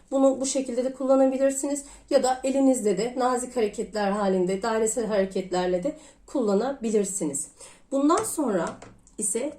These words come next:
tonik kullanıyoruz. Biz toniğimizi sabah akşam kullanıyoruz. Tonik kullandığın, tonik o kadar güzel üretilmiş ki herhangi bir el falan kullanmadan bunu fıs fıs ağzıyla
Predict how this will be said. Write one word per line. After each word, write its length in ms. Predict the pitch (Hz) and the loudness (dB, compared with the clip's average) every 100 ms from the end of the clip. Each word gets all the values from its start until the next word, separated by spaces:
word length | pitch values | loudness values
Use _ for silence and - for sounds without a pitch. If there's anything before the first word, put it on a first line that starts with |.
| - | -6
tonik 280 | 214 226 233 | 0 0 -2
kullanıyoruz. 580 | - 190 180 170 156 - - - _ | -2 2 4 4 0 -6 -16 -20 _
Biz 240 | 302 - - | -2 -2 -2
toniğimizi 580 | 262 226 196 180 175 233 | 0 2 2 2 0 -6
sabah 380 | - 202 202 | -6 -6 -6
akşam 380 | 196 - 214 196 | -6 -6 -4 -6
kullanıyoruz. 540 | - 175 160 156 170 - - - _ | -4 -4 -2 -4 -10 -16 -20 -20 _
Tonik 320 | - 302 381 - | 2 2 2 -4
kullandığın, 640 | 262 262 247 262 262 262 - | 0 2 4 4 4 0 0
tonik 500 | 294 294 302 - - | 2 2 0 -8 -4
o 80 | 240 | -2
kadar 300 | 285 294 320 | 2 4 4
güzel 340 | 262 277 269 | 2 2 2
üretilmiş 540 | 254 262 269 302 349 - | 2 0 2 2 2 2
ki 80 | |
herhangi 400 | 240 269 285 277 | 2 4 4 4
bir 160 | 247 220 | 0 2
el 180 | 247 247 | 2 2
falan 380 | 277 247 240 247 | 2 4 2 -2
kullanmadan 720 | 240 262 269 214 180 196 269 - - - _ 247 | 0 2 2 2 0 -4 -6 -18 -20 -20 _ -2
bunu 320 | 254 240 294 - | 2 2 0 -4
fıs 280 | - 269 - | -4 -2 0
fıs 180 | 196 - | -2 -2
ağzıyla 720 | 233 202 208 254 220 196 277 | 0 2 2 0 2 0 0